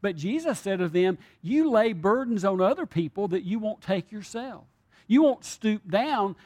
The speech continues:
to follow all of these instructions that you give to other people."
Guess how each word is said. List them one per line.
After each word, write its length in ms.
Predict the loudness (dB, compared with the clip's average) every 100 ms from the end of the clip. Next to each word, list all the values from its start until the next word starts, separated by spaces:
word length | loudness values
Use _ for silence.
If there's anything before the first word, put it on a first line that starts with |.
| _
to 80 | -4
follow 500 | 0 2 2 2 2 2
all 340 | 2 4 0
of 80 | -2
these 240 | -4 -4
instructions 800 | -4 -6 -2 -2 -2 -4 -6 -2
that 180 | -2 -2
you 160 | -6
give 440 | -6 4 4 4 -2 _ _
to 140 | -4 0
other 280 | 0 -2
people." 400 | -6 -8 -10 -16